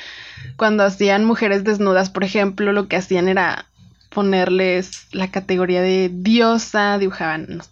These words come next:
a Venus y, y eso, pues, si te fijas, realmente no ha cambiado, o sea, en la, en, ahorita son mucho menos misogin-, mi-,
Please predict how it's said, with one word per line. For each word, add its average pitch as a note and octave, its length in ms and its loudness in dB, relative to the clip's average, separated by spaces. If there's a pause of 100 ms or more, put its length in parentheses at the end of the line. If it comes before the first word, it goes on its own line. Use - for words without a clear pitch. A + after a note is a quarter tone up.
a F3+ 120 -6
Venus G3+ 1000 -2
y, F3+ 440 -6 (1080)
y A3 180 2
eso, A#3+ 380 2 (500)
pues, G#3+ 180 0
si A3+ 120 -2
te A3 180 2
fijas, A3+ 380 0
realmente E4 500 4
no F4 260 6
ha F4 140 0
cambiado, G#3+ 840 4
o F#3 60 0
sea, F#3+ 100 0
en F3+ 140 0
la, F3+ 80 -2
en, F#3 540 -6
ahorita G3 540 0
son C4+ 300 2
mucho C4+ 340 0
menos F#3+ 260 2
misogin-, G3+ 500 2
mi-, G3 300 0